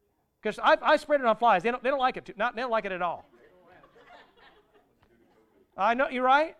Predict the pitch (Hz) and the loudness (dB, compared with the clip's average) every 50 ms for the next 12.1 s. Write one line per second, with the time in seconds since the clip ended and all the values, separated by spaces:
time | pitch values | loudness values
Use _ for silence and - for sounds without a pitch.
0 | _ _ _ _ _ _ _ _ _ - - 262 349 359 370 - - - 302 294 | _ _ _ _ _ _ _ _ _ -4 2 2 2 2 2 -2 2 4 4 6
1 | 277 285 277 269 269 277 269 262 285 339 247 196 190 170 160 156 147 151 143 123 | 6 4 2 2 2 2 2 0 -2 -4 -4 -6 -6 -6 -6 -6 -8 -8 -10 -10
2 | 117 - - 98 - 147 180 214 175 208 208 226 240 - 101 _ _ _ _ _ | -12 -14 -16 -18 -12 -12 -12 -10 -8 -8 -8 -8 -8 -14 -20 _ _ _ _ _
3 | _ _ _ _ _ _ _ _ _ - - 226 240 262 277 311 302 277 - - | _ _ _ _ _ _ _ _ _ -2 0 2 4 4 4 4 4 2 2 -2
4 | - 247 269 294 302 294 285 - 240 - - _ - - 226 226 220 220 220 208 | -2 0 4 6 6 6 6 2 -4 -6 -6 _ -4 -2 -2 -2 -2 0 -2 -2
5 | - - - _ _ _ - 202 185 180 175 170 - - - - - 202 185 - | -2 -4 -12 _ _ _ -8 -4 -2 -2 -2 -4 -6 -12 -20 -12 -12 -12 -10 -6
6 | 202 196 185 180 180 - - - - 170 - 208 226 226 226 190 165 - _ - | -6 -4 -4 -4 -6 -10 -16 -20 -20 -12 -4 2 4 4 4 2 0 -6 _ -4
7 | 214 220 208 247 330 - - - 254 254 262 277 - 190 190 233 233 170 151 151 | -4 -4 -2 -2 -6 -6 -6 -6 -4 -2 -2 -4 -4 -4 -6 -4 -4 -4 -4 -6
8 | 196 - _ _ _ _ _ _ _ _ - 180 226 - - - - 247 233 240 | -6 -12 _ _ _ _ _ _ _ _ -10 -8 -8 -8 -8 -4 -2 0 0 2
9 | 240 226 202 208 240 240 214 269 233 - 214 185 185 240 277 240 277 294 269 370 | 2 2 2 0 0 -2 -2 -4 -4 -4 -6 -6 -4 -4 -4 -4 -4 -6 -8 -8
10 | 359 - - _ _ _ _ _ _ _ _ _ _ _ 294 _ 262 _ _ _ | -12 -16 -20 _ _ _ _ _ _ _ _ _ _ _ _ _ _ _ _ _
11 | _ _ _ _ _ _ _ _ _ _ _ - _ - 170 185 208 214 247 302 | _ _ _ _ _ _ _ _ _ _ _ -20 _ -6 0 2 4 6 6 6
12 | 294 | 4